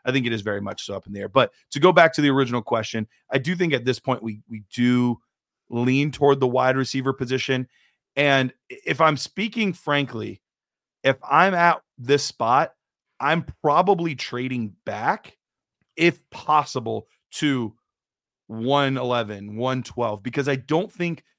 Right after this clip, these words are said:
the level of prospect is much different than the one oh eight. If I had to decide today,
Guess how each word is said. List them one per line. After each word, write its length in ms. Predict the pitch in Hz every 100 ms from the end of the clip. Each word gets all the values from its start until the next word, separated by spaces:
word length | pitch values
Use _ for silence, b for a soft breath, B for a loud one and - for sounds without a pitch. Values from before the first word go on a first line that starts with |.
| _ -
the 120 | 131
level 440 | 123 123 131 143
of 140 | 113 -
prospect 680 | - 113 131 - - 131 _
is 160 | 135 107
much 380 | 110 127 -
different 400 | - 123 120 110 - _ _
than 160 | 120 113
the 80 |
one 220 | 104 107 104
oh 120 | 104
eight. 240 | 95 98 - _ _ _ _
If 160 | 139 139
I 140 | 135
had 320 | 127 147 190
to 80 | 196
decide 400 | 170 - 139 139
today, 460 | 117 104 110 131